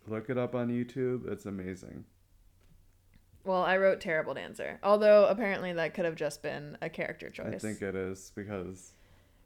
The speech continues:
Speaker 2: Because he's an amazing actor.
Speaker 1: Love him.
Speaker 2: Paul Rudd should egot.
Speaker 1: I wanna
Speaker 2: No.
Speaker 1: bake cookies with him and, like, tell bedtime stories to each other.
Speaker 2: Ooh, like Harry Potter?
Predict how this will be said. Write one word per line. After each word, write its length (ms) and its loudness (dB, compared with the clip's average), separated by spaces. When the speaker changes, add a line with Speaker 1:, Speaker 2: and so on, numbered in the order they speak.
Speaker 2:
Because 240 2
he's 140 4
an 100 0
amazing 360 -2
actor. 360 -6
Speaker 1:
Love 120 -18
him. 220 -18
Speaker 2:
Paul 180 8
Rudd 160 4
should 220 -2
egot. 420 -2
Speaker 1:
I 100 -2
wanna 520 -4
Speaker 2:
No. 300 -6
Speaker 1:
bake 280 -2
cookies 320 -10
with 180 -12
him 300 -10
and, 240 -10
like, 220 -8
tell 180 -6
bedtime 500 -10
stories 800 -12
to 120 -12
each 160 -14
other. 320 -10
Speaker 2:
Ooh, 60 2
like 180 4
Harry 240 4
Potter? 380 0